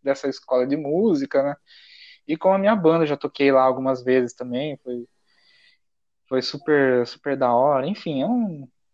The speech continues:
um lugar que vai deixar saudades, mas tem a esperança de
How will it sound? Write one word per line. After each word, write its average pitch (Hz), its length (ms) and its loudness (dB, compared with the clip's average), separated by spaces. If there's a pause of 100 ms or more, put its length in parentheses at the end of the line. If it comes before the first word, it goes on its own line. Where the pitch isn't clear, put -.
um 180 80 -10
lugar 170 220 2
que 165 80 -10
vai 165 100 6
deixar 156 220 2
saudades, 120 840 -6 (120)
mas 190 720 -2
tem 175 180 -6
a 175 40 -6
esperança 156 580 -2
de 147 460 -4